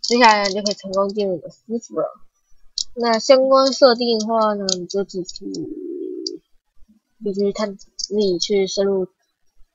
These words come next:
呃，看吧。那这是我自己设定的超快速回复。对，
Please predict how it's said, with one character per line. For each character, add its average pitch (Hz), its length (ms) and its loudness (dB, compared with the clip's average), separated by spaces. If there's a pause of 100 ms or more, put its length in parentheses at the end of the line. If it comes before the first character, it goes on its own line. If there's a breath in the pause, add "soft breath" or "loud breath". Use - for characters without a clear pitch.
(100)
呃， - 840 -10 (760)
看 190 160 -4
吧。 165 80 -8 (180)
那 214 120 0
这 226 100 -6
是 214 120 0
我 196 80 4
自 196 120 -4
己 202 80 0
设 202 200 -2
定 185 200 -2
的 156 60 -10
超 214 300 -6
快 269 120 0
速 247 140 2
回 180 100 0
复。 - 80 -20 (1080)
对， - 180 -6